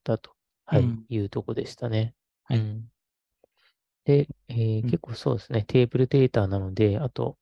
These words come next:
Speaker 1: あの、エーピーアイをどう高速に、あ、なんでしょう、データを、特徴を作ってみたいな、あのー、ことも重要だったりしたので、
Speaker 2: うん。
Speaker 1: そうですね、みんな、みんなというか、あのー、何でしたっけ、ポーラーズを使って、あのー、データベ-、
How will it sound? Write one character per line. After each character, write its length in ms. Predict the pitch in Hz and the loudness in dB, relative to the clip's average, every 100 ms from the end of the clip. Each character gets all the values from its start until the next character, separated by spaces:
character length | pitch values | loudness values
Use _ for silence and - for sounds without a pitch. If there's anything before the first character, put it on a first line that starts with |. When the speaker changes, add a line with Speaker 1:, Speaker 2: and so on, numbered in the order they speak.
| - | -6
Speaker 1:
あ 120 | 135 | -4
の、 140 | 113 | 0
エ 80 | 127 | 0
ー 80 | 135 | 0
ピ 120 | 151 | 4
ー 60 | 151 | 6
ア 20 | |
イ 100 | 139 | 6
を 140 | 101 98 | 4 0
ど 360 | 147 147 113 | 0 0 0
う 40 | - | -6
高 260 | - 117 110 | -4 -4 -2
速 320 | 123 - 110 | -6 -4 -4
に、 280 | 104 104 131 | 0 -2 -4
あ、 80 | 160 | -2
な 140 | 117 | 0
ん 100 | 104 | 0
で 120 | 110 | -4
し 80 | 113 | -8
ょ 40 | 127 | -4
う、 60 | |
デ 180 | 120 117 | 4 4
ー 20 | |
タ 240 | - 110 104 | 4 4 4
を、 140 | 104 | 2
特 240 | - 113 - | -2 -8 -6
徴 140 | 117 | -4
を 40 | |
作 200 | 101 - | -4 -2
っ 40 | 113 | -2
て 180 | - 120 | 0 -2
み 120 | 101 | 2
た 120 | 107 | 2
い 80 | 92 | 2
な、 180 | 101 120 - - - - _ - | 0 -4 -12 -18 -18 -20 _ -6
あ 120 | 151 | -4
の 460 | 104 98 98 98 101 | -2 -4 -4 -6 -4
ー、 20 | |
こ 120 | - | -4
と 140 | 123 101 | 0 2
も 240 | 95 - 131 120 | 2 0 -8 -4
重 180 | 120 104 | 2 4
要 220 | 101 101 | 4 4
だ 80 | 104 | 2
っ 80 | - | 2
た 240 | - 110 98 127 | -2 -2 -2 -8
り 140 | 104 | -8
し 100 | - | -4
た 140 | 110 | -2
の 100 | 95 | -2
で、 320 | 90 98 98 110 _ _ | 2 4 4 0 _ _
Speaker 2:
う 60 | 143 | -2
ん。 240 | 120 110 - | -2 -6 -16
Speaker 1:
そ 180 | - 113 | -8 -6
う 20 | |
で 100 | 101 | -6
す 120 | - | -6
ね、 240 | 107 107 113 | -6 -6 -6
み 100 | 110 | -8
ん 100 | 107 | 0
な、 220 | 107 104 - _ - | 2 2 -4 _ -10
み 200 | 123 107 | -6 0
ん 40 | |
な 140 | 110 | 0
と 100 | 107 | 0
い 120 | 123 143 | -4 -8
う 40 | |
か、 300 | - 139 - | -4 -4 -4
あ 60 | - | -4
の 300 | 107 101 98 | -2 -2 -2
ー、 20 | |
何 160 | 107 98 | -4 -4
で 80 | |
し 60 | 101 | -6
た 60 | - | -6
っ 20 | |
け、 120 | 120 - | -6 0
ポ 220 | 147 127 | 4 4
ー 20 | |
ラ 120 | 104 | 4
ー 20 | |
ズ 100 | 95 | 2
を 80 | 120 | -2
使 160 | - 131 | -2 -2
っ 60 | |
て、 300 | 135 - 110 - - | -2 -4 -6 -8 -18
あ 80 | - | -8
の 360 | 104 98 98 110 | -6 -4 -4 -8
ー、 40 | 117 | 2
デ 160 | 110 | 2
ー 20 | 104 | 6
タ 140 | 104 | 4
ベ-、 240 | 98 98 | 6 2